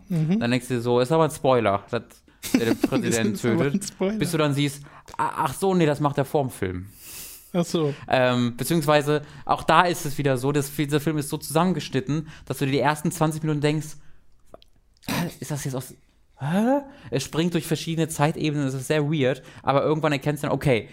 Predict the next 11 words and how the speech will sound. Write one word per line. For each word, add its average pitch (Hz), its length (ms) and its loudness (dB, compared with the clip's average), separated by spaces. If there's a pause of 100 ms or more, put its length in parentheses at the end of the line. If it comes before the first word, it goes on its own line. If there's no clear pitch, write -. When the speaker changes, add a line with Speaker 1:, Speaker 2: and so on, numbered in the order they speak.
(140)
Speaker 2:
er 120 180 0
tötet 196 360 0
den 156 140 0
Präsidenten 185 720 -2 (160)
und 156 240 0
den 147 240 -2
Vize-, 180 220 -2
Vizepräsidenten 170 880 -4 (200)
und 208 220 0
den 214 120 0
Verteidigungsminister 160 1080 0